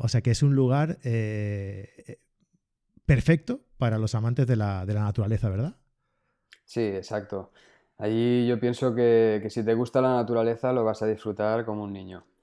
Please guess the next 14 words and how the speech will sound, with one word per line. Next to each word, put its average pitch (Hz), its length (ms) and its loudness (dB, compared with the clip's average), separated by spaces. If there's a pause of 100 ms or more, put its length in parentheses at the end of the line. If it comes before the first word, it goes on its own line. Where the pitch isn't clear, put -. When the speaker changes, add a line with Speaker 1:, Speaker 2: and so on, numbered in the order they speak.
(420)
Speaker 2:
Porque, 104 880 0 (180)
pues 104 180 -6
eso, 107 340 -2 (140)
tiene 113 420 -2
muchísima 113 520 -2
fama, 123 500 0
la 107 140 -2
gente 110 260 -2
que 110 80 -2
lo 110 80 2
ha - 20 0
visitado 110 380 -2
le 104 100 -2
encanta. 107 560 -4